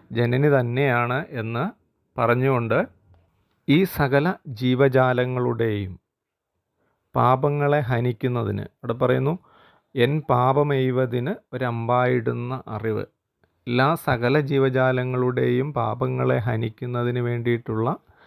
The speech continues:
ജ്ഞാനമാകുന്ന അറിവിനെ പ്രദാനം ചെയ്യുന്ന, അല്ലെങ്കിൽ അമ്പ് എന്ന് പറയുന്നത്, എയ്ത് വിടുന്നതോടുകൂടിയിട്ട്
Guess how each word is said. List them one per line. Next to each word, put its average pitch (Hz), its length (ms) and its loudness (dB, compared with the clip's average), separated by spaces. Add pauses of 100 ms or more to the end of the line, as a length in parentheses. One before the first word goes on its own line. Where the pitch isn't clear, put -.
(340)
ജ്ഞാനമാകുന്ന 127 840 2 (200)
അറിവിനെ 127 560 -2
പ്രദാനം 123 640 -2
ചെയ്യുന്ന, 117 440 0 (800)
അല്ലെങ്കിൽ 117 320 -2 (240)
അമ്പ് 117 360 2 (120)
എന്ന് 127 140 -4
പറയുന്നത്, 110 500 -4 (1900)
എയ്ത് 139 320 6
വിടുന്നതോടുകൂടിയിട്ട് 131 1120 0